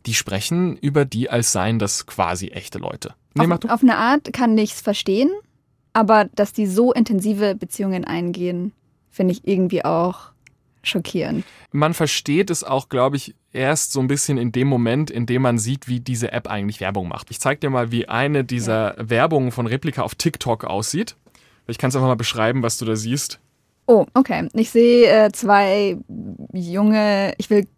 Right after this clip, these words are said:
Speaker 2: Girls eigentlich sagen. Also ich sehe zwei Mädchen fast, die sehen sehr jung aus und haben so moderne Frisuren.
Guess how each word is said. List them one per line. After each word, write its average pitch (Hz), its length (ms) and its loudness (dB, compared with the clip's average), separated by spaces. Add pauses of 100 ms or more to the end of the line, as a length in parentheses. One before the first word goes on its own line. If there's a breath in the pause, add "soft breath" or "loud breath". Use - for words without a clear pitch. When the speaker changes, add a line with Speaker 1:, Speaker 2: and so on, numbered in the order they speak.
(140)
Speaker 2:
Girls 190 500 2
eigentlich 285 500 2
sagen. 294 380 0
Also 233 160 -2
ich 214 80 -8
sehe 220 340 0
zwei 214 560 -2 (300)
Mädchen 254 720 0
fast, 294 380 -2
die 220 80 0
sehen 208 200 2
sehr 214 320 -2 (420)
jung 220 260 2
aus 233 320 0
und 214 200 -2
haben 208 200 2
so 202 360 -2
moderne 202 480 2
Frisuren. 214 640 2